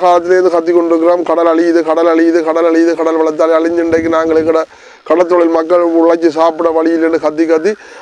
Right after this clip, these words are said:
அண்டையில இருந்து இன்றைய வரையும் வார கடற்தொழில் அமைச்சர் மேல எல்லாரும் தங்களது சுயநலத்துக்காக வேலை செய்கிறாங்களே தவிர கடல் வளத்தை பாதுகாக்கணும், கடல் வளத்தை பாதுகாத்து த-, மீனவற்ற வாழ்வாதாரத்தை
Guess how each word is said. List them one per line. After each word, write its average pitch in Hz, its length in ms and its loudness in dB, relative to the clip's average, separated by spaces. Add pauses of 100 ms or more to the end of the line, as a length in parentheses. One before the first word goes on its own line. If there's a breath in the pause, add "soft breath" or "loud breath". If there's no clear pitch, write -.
(180 loud breath)
அண்டையில 226 440 4
இருந்து 220 260 2
இன்றைய 208 320 4
வரையும் 202 320 0
வார 190 160 2 (120)
கடற்தொழில் 180 480 2
அமைச்சர் 180 420 -2
மேல 180 240 0
எல்லாரும் 175 420 0 (400 loud breath)
தங்களது 214 380 4 (100)
சுயநலத்துக்காக 196 720 2
வேலை 185 200 2
செய்கிறாங்களே 175 400 2
தவிர 175 160 2 (100)
கடல் 190 220 2
வளத்தை 185 320 2
பாதுகாக்கணும், 175 600 0 (360 loud breath)
கடல் 196 200 4
வளத்தை 185 300 4 (240)
பாதுகாத்து 175 460 2 (100)
த-, 185 160 2
மீனவற்ற 180 400 2 (560 loud breath)
வாழ்வாதாரத்தை 180 560 4